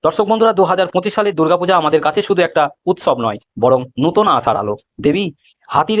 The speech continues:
আগমন আমাদের আশাবাদী করে তোলে, তবে দোলনায় গমন আমাদের সতর্ক করে পরিবেশ, সমাজ আর মানবিকতাকে রক্ষা করার ডাক দেয়। আসুন এই পূজায় আমরা শুধু দেবীকেই নয়, নিজেদের মধ্যেকার শক্তিকেও জাগ্রত করি। ভিডিওটি ভালো লাগলে একটি লাইক দিন,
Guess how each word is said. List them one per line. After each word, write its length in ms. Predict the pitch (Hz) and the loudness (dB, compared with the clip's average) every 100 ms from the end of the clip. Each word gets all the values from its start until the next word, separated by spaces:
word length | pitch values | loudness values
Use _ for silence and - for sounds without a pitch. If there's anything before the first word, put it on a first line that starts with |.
| - | 0
আগমন 340 | 127 151 170 180 - | 0 0 0 -4 -4
আমাদের 340 | 143 151 147 139 _ - | 0 2 0 -2 _ -4
আশাবাদী 440 | 139 165 190 185 131 | -2 0 0 0 -2
করে 200 | 160 143 | 0 0
তোলে, 200 | 113 104 - - | -2 -4 -10 -4
তবে 200 | 131 139 131 _ 113 | 0 0 -4 _ -2
দোলনায় 400 | 147 170 180 123 | 0 0 -2 -2
গমন 280 | 135 160 170 | -2 0 -2
আমাদের 320 | 135 143 131 | -2 0 -2
সতর্ক 380 | 113 151 196 175 147 | -2 -2 0 0 0
করে 200 | 127 127 123 _ | 0 0 -4 _
পরিবেশ, 320 | - 208 208 202 | 0 2 2 0
সমাজ 300 | - 143 151 143 _ - | 0 0 0 -4 _ -2
আর 180 | 120 127 _ - | 0 -2 _ -4
মানবিকতাকে 600 | 113 185 196 196 175 139 120 - | 0 0 0 -2 0 -2 -4 -4
রক্ষা 300 | 123 160 - | -2 0 0
করার 240 | 139 127 123 - | 0 0 0 -4
ডাক 160 | 123 123 | -4 -2
দেয়। 180 | 104 98 _ - | -2 -4 _ -2
আসুন 260 | 160 233 240 | -2 0 0
এই 160 | 196 190 | 0 0
পূজায় 340 | 160 170 135 - - | 0 0 0 -6 -4
আমরা 200 | 131 147 | 0 0
শুধু 220 | 147 139 | 0 0
দেবীকেই 380 | 139 135 156 180 | 2 0 2 0
নয়, 160 | 156 120 _ - | 0 -2 _ -2
নিজেদের 340 | 147 185 175 | 0 2 2
মধ্যেকার 440 | 147 143 151 156 143 - | 2 0 0 0 -2 -6
শক্তিকেও 400 | - 196 220 180 151 | -4 -2 0 0 2
জাগ্রত 380 | 139 123 151 120 | 0 0 -2 0
করি। 200 | 117 104 _ - | -2 -6 _ -4
ভিডিওটি 280 | 131 170 175 | 0 2 2
ভালো 200 | 151 175 | 0 0
লাগলে 260 | 170 147 135 - | 0 -2 -6 -8
একটি 180 | - 139 | -4 0
লাইক 220 | 120 135 139 | 0 -2 -2
দিন, 140 | 147 | -2